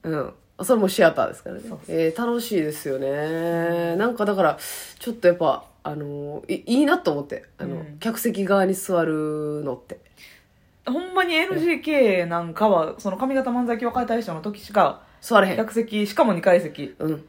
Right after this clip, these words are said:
Speaker 2: 座らないですもんね。
Speaker 1: 座らへん。で、
Speaker 2: なんかまあ、別に、ね、自分たちが出番の日とかは見に行ったりしてもいいねんけど、
Speaker 1: いいねんけど。
Speaker 2: そうなると、一階席の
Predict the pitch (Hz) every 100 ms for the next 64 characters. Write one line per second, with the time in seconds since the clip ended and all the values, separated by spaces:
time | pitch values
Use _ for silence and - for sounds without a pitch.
0 | _ _ _ - 202 196 170 139 - 165
1 | 190 214 170 151 156 - - 233 220 277
2 | 247 - - 240 262 311 208 165 - -
3 | - - - 240 214 226 240 254 247 196
4 | 160 196 202 196 208 180 151 147 151 190
5 | 196 196 175 147 180 156 160 214 226 156
6 | 151 165 156 233 185 160 135 131 - _
7 | - - 330 330 220 226 254 - 247 -
8 | - 370 277 226 240 269 311 285